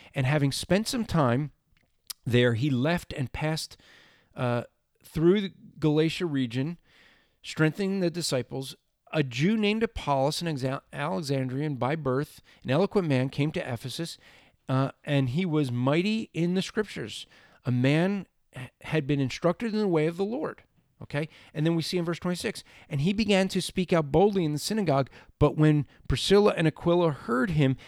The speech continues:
they took him aside and explained to him the way of God more accurately." So you see that, yes, she might be mentioned first in that passage, but it does not say that she did the teaching.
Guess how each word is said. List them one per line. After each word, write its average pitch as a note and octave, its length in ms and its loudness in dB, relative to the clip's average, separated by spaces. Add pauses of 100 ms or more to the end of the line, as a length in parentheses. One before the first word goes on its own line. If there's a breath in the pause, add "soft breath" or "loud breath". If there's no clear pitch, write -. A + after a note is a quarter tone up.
(140 loud breath)
they C#3 120 4
took - 300 2
him A3 80 4
aside E3 380 2
and D3+ 100 2
explained F3+ 500 0
to G3+ 60 4
him D#3+ 180 4
the C3+ 120 4
way D3+ 320 4
of D#3 140 0
God C#3+ 280 2
more C3 340 0
accurately." - 760 -8 (840 soft breath)
So F#3 420 -2
you F3 200 -2
see A#3 280 -4
that, F#3+ 280 0 (160)
yes, G3 580 0 (160)
she - 300 -6
might F#3+ 220 -8
be E3 100 -12
mentioned D#3 640 -10
first - 520 -8
in B2 180 -8
that G#2+ 200 -10
passage, A2 480 -14 (380 soft breath)
but F3 140 -2
it E3+ 160 -6
does F#3+ 220 -6
not A#3+ 260 -6
say F3 320 -2
that F3 220 -2
she G#3+ 440 0
did F#3+ 360 4
the F#3 120 6
teaching. D3 600 -6